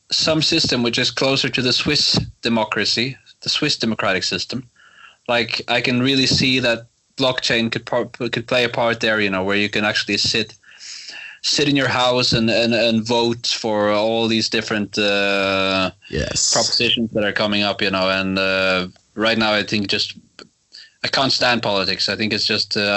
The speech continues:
Speaker 1: I don't, I feel totally, um,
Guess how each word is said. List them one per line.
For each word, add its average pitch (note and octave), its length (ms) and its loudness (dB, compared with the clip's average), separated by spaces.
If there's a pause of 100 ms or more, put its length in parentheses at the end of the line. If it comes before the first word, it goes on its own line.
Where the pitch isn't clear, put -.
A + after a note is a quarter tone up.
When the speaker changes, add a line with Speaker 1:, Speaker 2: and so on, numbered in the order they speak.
Speaker 1:
I A2 40 0
don't, A#2+ 140 2
I A2+ 120 2 (200)
feel B2 200 0
totally, A2+ 760 0 (1700)
um, G#2+ 580 0